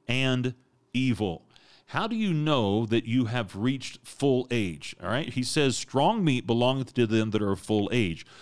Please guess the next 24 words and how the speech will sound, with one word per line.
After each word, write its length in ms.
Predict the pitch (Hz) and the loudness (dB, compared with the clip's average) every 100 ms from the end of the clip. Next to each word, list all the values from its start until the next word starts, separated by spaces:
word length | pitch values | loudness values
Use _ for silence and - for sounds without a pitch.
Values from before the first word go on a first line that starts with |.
| - _ | -20 _
What 360 | 90 131 220 147 | 0 0 0 0
is 220 | 160 - | 0 0
full 320 | - 165 147 | 0 0 2
age? 240 | 123 90 | 0 -2
How 180 | - 151 | -4 0
do 100 | 202 | 2
I 120 | 190 | 2
know 200 | 170 160 | 4 4
that 100 | 123 | 4
I've 200 | 113 113 | 2 0
reached 260 | 101 123 - | 0 0 -2
full 280 | - 113 - | 0 0 2
age? 480 | 113 92 85 101 - - - - | 0 0 -2 -4 -8 -14 -20 -12
When 580 | 87 131 185 214 214 - | 0 2 2 2 -2 -4
you 360 | 104 139 160 139 | -2 0 0 -2
have 380 | 120 135 135 | -4 -4 -4
your 220 | 120 120 113 | 0 0 0
senses 680 | - 156 165 - 165 151 - | -2 -2 -2 0 0 0 -2
exercised 1080 | 151 151 - 123 - 98 92 87 92 104 - | -4 -4 -4 -2 -2 -4 -4 -4 -4 -4 -6
to 80 | 101 | -4
be 180 | 104 110 | 0 2
able 160 | 107 | 0
to 80 | 98 | -4
discern 1000 | 90 90 - - 208 139 95 95 117 | -6 -6 -4 0 2 2 2 0 0